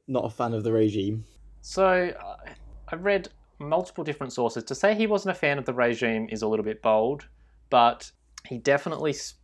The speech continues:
Speaker 2: lived in America from nineteen twenty-seven until nineteen thirty-eight, primarily because of the invention of his instrument. He toured around, he played with, he played concerts with orchestras,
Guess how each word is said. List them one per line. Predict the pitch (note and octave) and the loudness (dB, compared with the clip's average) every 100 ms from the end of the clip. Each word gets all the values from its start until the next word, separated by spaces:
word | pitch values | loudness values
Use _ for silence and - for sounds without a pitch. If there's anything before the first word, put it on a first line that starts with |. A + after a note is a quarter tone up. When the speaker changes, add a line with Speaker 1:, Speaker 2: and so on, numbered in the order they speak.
| _ | _
Speaker 2:
lived | C#3 B2+ A#2 | 0 2 2
in | A#2 | 0
America | A2 A2 A2 A2+ | 2 2 2 0
from | - A2 | -4 -4
nineteen | A2 A2 G#2+ A2 | -2 -2 -4 -6
twenty-seven | - A#2 - G#2+ - G#2+ G2+ G#2 - _ _ - A#2 | -6 -8 -8 -6 -2 -2 -4 -10 -14 _ _ -12 -8
until | A2+ A2 | -2 -2
nineteen | G#2+ G#2 A2 A2 G#2 | 0 -2 -4 -4 -4
thirty-eight, | A2 G#2 G#2+ A2 D#3+ - _ - | -2 -2 -2 -2 -4 -8 _ -2
primarily | - B2+ B2+ B2 A2+ | 2 4 4 4 2
because | A#2 G#2+ | 0 -2
of | G#2+ | -2
the | G#2+ | -2
invention | G2+ G#2+ G#2+ - G#2 G#2 | -2 -2 -4 -8 -8 -6
of | G2 G2 | -6 -4
his | - G#2+ | -6 -6
instrument. | A#2 A2 - F#2 F2+ - - - | -6 -6 -8 -10 -12 -16 -20 -12
He | A2+ | -6
toured | C3 A2 | -2 0
around, | G2+ G2 G2+ G2 G2 G2 | 0 -2 -4 -6 -6 -8
he | - | -10
played | G#2 A2 G2+ G2+ | -4 0 0 -2
with, | G2+ G2+ G2 G2 - _ - | -2 0 0 -4 -10 _ -6
he | |
played | - A#2+ - | 2 2 2
concerts | G#2+ G2+ G2+ - | -4 -4 -10 -8
with | G#2 G2 | -8 -6
orchestras, | G2 G2 G#2 - G2 G2 F#2+ - | -4 -6 -8 -10 -8 -8 -8 -12